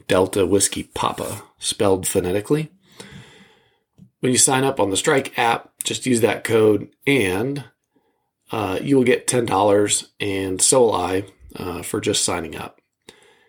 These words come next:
You could easily convert that ten dollars into Bitcoin and start your crypto journey. Uh, and it's just a good on-ramp that costs you nothing and helps the show out if you're getting some value out of it.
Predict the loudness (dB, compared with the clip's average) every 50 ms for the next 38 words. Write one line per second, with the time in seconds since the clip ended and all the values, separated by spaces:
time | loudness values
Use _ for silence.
0 | _ _ _ _ -6 0 2 4 4 6 6 4 4 2 0 -2 0 2 2 2
1 | 2 0 -2 -2 -2 -2 -2 -2 0 2 2 4 4 4 4 4 2 0 -2 -6
2 | -6 _ -2 0 0 2 2 0 0 0 -2 0 2 2 2 0 0 -4 -10 -14
3 | _ _ _ _ _ -4 -4 -2 -2 -2 0 0 0 2 2 2 0 0 0 0
4 | -2 0 2 2 2 2 2 2 2 2 4 4 4 2 0 -2 _ -18 -20 -20
5 | -20 _ _ -20 -20 -20 _ _ _ _ _ _ _ _ -10 -8 -6 -6 -6 -6
6 | -8 -10 -14 -12 _ -4 -2 -2 -2 -2 -2 -2 -2 -2 0 0 -2 -2 -2 -4
7 | 0 2 4 4 6 4 2 0 -4 -10 -6 0 2 2 4 4 4 4 2 2
8 | 0 -2 -4 -4 -2 -2 -2 0 0 0 2 2 2 0 2 2 2 2 2 0
9 | 0 0 0 0 2 2 2 2 0 -2 -6 -10 -6 -2 0 0 0 0 -2 -2
10 | -2 -2 -2 0 2 2 2 2 2 2 0 -2 -4 -6 -6 -6 -4 -4 -2 0
11 | 0 0 0 0 -2 -2 -2 -2 -2 -2 -2 -4 -4 -6 -6 -6 -8 -8 -10 -10
12 | -12 -14